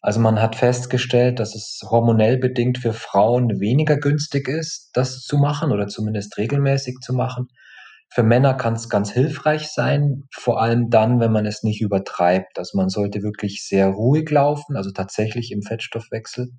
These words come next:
oder in einem Bereich, wo zumindest nicht viele Kohlenhydrate verstoffwechselt werden. Und man sollte es mit der Dauer nicht übertreiben.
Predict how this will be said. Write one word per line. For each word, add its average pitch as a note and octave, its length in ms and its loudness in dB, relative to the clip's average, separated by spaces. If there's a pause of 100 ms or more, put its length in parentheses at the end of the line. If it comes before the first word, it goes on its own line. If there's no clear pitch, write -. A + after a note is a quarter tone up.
(580)
oder A2+ 200 6
in A2 80 4
einem A2 240 4
Bereich, G#2 480 2
wo A2+ 80 -6
zumindest A2 500 -2
nicht A#2 280 -2
viele G#2 300 0
Kohlenhydrate C#3 800 0
verstoffwechselt B2+ 840 -8
werden. A#2 340 -8 (380)
Und A2 140 0
man A#2 140 6
sollte A2+ 260 4
es A2 120 -4
mit G#2+ 140 0
der G#2 80 2
Dauer G2 320 4
nicht F#2+ 240 -2
übertreiben. - 640 -10